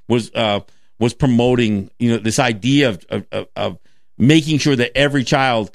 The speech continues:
has all the resources they need, you know, before they enter school, so that no children, I mean, we, I mean, <laughs> they call children, they, they call pre-K Head Start.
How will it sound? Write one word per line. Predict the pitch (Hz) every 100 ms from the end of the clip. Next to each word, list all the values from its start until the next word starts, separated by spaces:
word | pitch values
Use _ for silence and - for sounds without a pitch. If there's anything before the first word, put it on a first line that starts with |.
| - -
has | 120 117 101 - - -
all | 135 131
the | 123
resources | 127 - 123 107
they | 110
need, | 110 117 107 82
you | - 110
know, | 107
before | 92 101 123 117
they | 110
enter | 104 101
school, | - 101 78 - - - - - - - - - -
so | 143
that | 143 131
no | 135 147 190
children, | 202 - 175 117 95 110
I |
mean, | 135 131
we, | 139 156 - 110 - - -
I |
mean, | 180 165 - - - -
<laughs> | - - - -
they | 247 349
call | 320 262 190
children, | 226 240 202 156 - - -
they, | 170 202
they | 185
call | 214 294 330
pre-K | 302 226 247 233
Head | 190 294 262
Start. | - 92 65